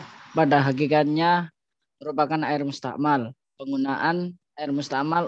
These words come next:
untuk bersuci atau berwudhu diterangkan dalam hadis Tirmidzi nomor enam puluh satu. An Abi Sa'idin Al-Khudri qala qila ya Rasulullah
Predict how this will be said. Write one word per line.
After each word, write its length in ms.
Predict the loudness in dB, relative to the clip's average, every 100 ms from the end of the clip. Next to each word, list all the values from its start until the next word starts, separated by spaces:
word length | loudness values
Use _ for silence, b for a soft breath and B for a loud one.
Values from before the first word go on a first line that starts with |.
| -2
untuk 240 | -2 -2
bersuci 480 | -4 -4 -6 -2 -2
atau 240 | 0 0
berwudhu 560 | 0 0 0 4 4 4
diterangkan 560 | 0 -6 -4 -2 -2
dalam 160 | 0 -2 -4
hadis 400 | -4 -4 -4 -8 _ _ _
Tirmidzi 480 | -8 0 2 4 6
nomor 320 | 6 4 4
enam 160 | 2 4
puluh 240 | 2 0
satu. 480 | -2 0 2 2 0 _ _ _ _ _ _ _ _ _ _ -20 -20 -20 -20 -20 -20 -20 -20 -20 -20 -20 B B B 0
An 320 | 2 4 2
Abi 480 | 2 2 6 4 4
Sa'idin 880 | 0 2 4 4 2 0 -2 -4 -10 -4
Al-Khudri 1040 | -2 -2 -2 -4 0 2 4 4 2 0 -2
qala 480 | 0 2 4 2 0
qila 400 | -2 -2 0 0
ya 160 | 2 0
Rasulullah 880 | -2 -4 -4 -2 -2 0 2 0